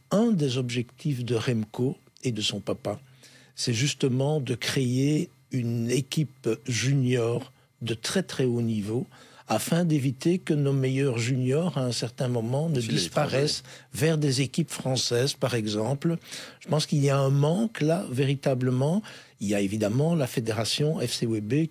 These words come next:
Speaker 1: qui s'occupe, euh, de, de protéger un certain nombre de juniors, mais il s'en occupe un peu comme on l'a fait en deux mille huit, quand, avec Yves Vanache, on a créé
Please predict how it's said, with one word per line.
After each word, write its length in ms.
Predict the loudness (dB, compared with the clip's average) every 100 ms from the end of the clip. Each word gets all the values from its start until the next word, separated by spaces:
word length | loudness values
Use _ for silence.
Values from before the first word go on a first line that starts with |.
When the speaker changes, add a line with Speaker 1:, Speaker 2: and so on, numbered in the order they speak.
| -6
Speaker 1:
qui 200 | -2 0
s'occupe, 640 | 0 -2 -4 -2 -2 -2 -2
euh, 160 | 0 0 -8 -20 -20 _
de, 300 | -6 -2 -2 -2
de 100 | -4
protéger 540 | -2 -4 0 0 2
un 100 | 0
certain 380 | 0 -4 -2 0
nombre 360 | 2 0 0 -2
de 140 | 0
juniors, 440 | -2 0 2 2
mais 180 | 2 0 0
il 140 | -2
s'en 220 | 0 0
occupe 320 | 0 0 0
un 100 | 0
peu 180 | 0 0
comme 240 | 0 0 2
on 100 | 2
l'a 160 | 0
fait 320 | -2 0 0 0 -12 -8
en 140 | -2 0
deux 160 | 2
mille 220 | 2 2 2
huit, 240 | 2 0 -2
quand, 260 | -2 -2 0
avec 280 | -2 -2 0
Yves 160 | 0
Vanache, 420 | 0 0 0 -2 -2
on 120 | -2
a 100 | -4 -10 -10
créé 580 | -4 -2 0 0 0